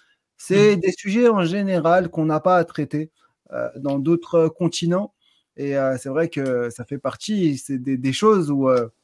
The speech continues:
Speaker 1: c'est bon, maintenant il met les pieds dans le plat. <laughs> Il commence à être face à toutes les incertitudes,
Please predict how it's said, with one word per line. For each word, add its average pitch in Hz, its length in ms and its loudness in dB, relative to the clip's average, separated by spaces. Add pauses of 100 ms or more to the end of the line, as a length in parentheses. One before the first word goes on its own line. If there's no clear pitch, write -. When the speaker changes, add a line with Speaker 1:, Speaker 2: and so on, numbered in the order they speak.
(280)
Speaker 1:
c'est 147 140 -6
bon, 226 160 8
maintenant 190 200 8
il 170 120 8
met 170 100 6
les 165 80 8
pieds 160 140 2
dans 160 100 8
le 160 60 2
plat. 190 280 6 (140)
<laughs> 190 460 -6
Il 160 340 2
commence 170 380 4
à 147 180 4
être 156 380 2
face - 200 2
à 165 60 4
toutes 165 200 -4
les 160 140 2
incertitudes, 165 800 -2